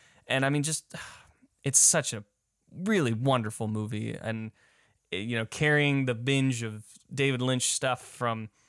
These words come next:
uh, the Twin Peaks, uh, stuff that I talked about last diary entry.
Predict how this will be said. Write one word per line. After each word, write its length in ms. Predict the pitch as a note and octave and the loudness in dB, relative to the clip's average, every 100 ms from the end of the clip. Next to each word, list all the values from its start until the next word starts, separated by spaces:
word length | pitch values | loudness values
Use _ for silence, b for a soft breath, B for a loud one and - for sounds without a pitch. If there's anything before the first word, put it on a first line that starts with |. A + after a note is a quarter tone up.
| b b b | b b b
uh, 200 | A2+ G#2+ | -2 -2
the 80 | G2+ | 0
Twin 320 | - C#3 B2 | -2 -2 -2
Peaks, 440 | - B2 - - - | -2 -6 -2 -2 0
uh, 600 | - A#2 A2 A2 A2 A2+ - - | 0 2 4 2 -2 -6 -14 -8
stuff 220 | - A#2+ | -2 0
that 80 | A2+ | 0
I 40 | |
talked 240 | A2+ A#2+ - | 0 -2 0
about 240 | A#2+ A2+ | 2 2
last 260 | A2+ A2+ - | 2 2 0
diary 320 | A#2 A2 A2 | 0 0 0
entry. 360 | A2 - A2+ | -4 -6 -10